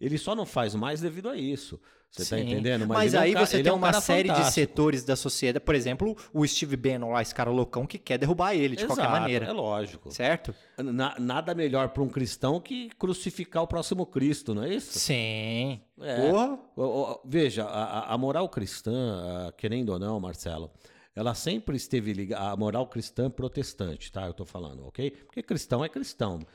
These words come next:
Speaker 1: Você tem o segmento ortodoxo, você tem o católico romano, você tem lá o, o, as divisões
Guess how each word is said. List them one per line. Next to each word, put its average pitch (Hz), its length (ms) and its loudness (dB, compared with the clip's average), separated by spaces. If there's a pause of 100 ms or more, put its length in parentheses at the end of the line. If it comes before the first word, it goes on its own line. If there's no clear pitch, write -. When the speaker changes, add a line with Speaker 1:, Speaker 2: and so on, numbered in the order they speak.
(140)
Speaker 1:
Você 98 160 -4
tem 104 240 -6
o 90 160 -8
segmento 92 560 -8
ortodoxo, 147 440 -4
você - 60 -6
tem - 140 -8
o - 40 -10
católico 104 500 -8
romano, 143 440 0 (240)
você - 160 -4
tem 101 200 -4
lá 98 260 -6
o, 101 460 -6
o, 90 100 -8
as 95 220 -6
divisões 101 680 -2